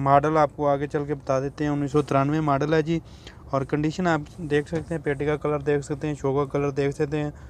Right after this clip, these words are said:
अच्छी condition में आपको ये tractor मिलने वाला है। जो condition है उसी हिसाब से demand भी मांगी जाती है मालिक की। मालिक ने जो condition होती है वही demand करनी होती है। तो कुछ दोस्त कहते हैं कि बहुत ज़्यादा demand है, जो भी है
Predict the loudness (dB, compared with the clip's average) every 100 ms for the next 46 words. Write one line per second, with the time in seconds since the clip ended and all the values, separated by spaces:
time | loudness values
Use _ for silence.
0 | -20 -12 -8 -2 0 0 0 -2 0 2
1 | 0 2 2 4 0 0 -2 -2 0 0
2 | 0 0 0 0 0 -2 -2 -2 -2 -2
3 | -2 0 0 0 0 -2 -2 -2 -2 -2
4 | -2 -2 -2 0 0 0 -4 -2 -2 -2
5 | -4 -6 -6 -14 -20 -20 -20 -2 2 2
6 | 2 -2 2 4 2 0 -6 -8 -4 -4
7 | -2 -4 -2 0 0 0 0 0 0 0
8 | -2 -2 -4 -2 -2 -2 -4 -6 -2 0
9 | 0 -2 -2 -2 -2 -2 -2 0 0 0
10 | 0 -2 -2 -2 -2 -2 2 2 2